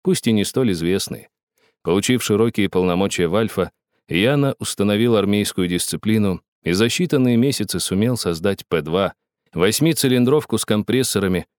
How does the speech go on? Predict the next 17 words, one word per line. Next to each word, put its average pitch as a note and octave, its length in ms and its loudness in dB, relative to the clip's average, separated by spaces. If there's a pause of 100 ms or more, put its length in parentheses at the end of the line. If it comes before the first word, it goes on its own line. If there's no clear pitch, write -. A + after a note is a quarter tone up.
(200)
которая A2+ 380 2
с - 40 -4
сенсационным C#3 760 0
успехом A#2 500 0
дебютировала A#2 640 0
в - 80 -4
тысяча C3+ 400 -2
девятьсот G2 360 0
двадцать F#2+ 340 -2
четвёртом F2+ 540 -4
году E2+ 260 0
на F#2 140 2
гонке G#2+ 400 -2
по G2 120 -2
прямой F2 360 -2
в - 80 -14
Кремоне, E2 500 -2